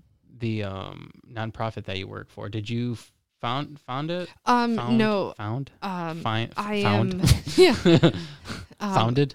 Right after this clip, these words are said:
Speaker 2: no.
Speaker 1: Found, no.
Speaker 2: I am just a volunteer, um, for Save by Zaid.
Speaker 1: Okay.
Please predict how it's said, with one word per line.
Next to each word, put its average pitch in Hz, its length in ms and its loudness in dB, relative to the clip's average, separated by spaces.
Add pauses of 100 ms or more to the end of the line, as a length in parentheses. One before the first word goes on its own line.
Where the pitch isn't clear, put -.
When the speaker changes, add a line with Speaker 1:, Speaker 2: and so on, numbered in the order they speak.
Speaker 2:
no. 208 220 -2
Speaker 1:
Found, 117 260 -4
no. 101 260 -8
Speaker 2:
I 214 140 -2
am 220 420 -2
just 233 260 -4
a 277 40 0
volunteer, 240 720 -2
um, 196 240 -8
for 196 160 -10
Save 180 240 -10
by 185 160 -6
Zaid. 147 400 -6 (220)
Speaker 1:
Okay. 107 280 -6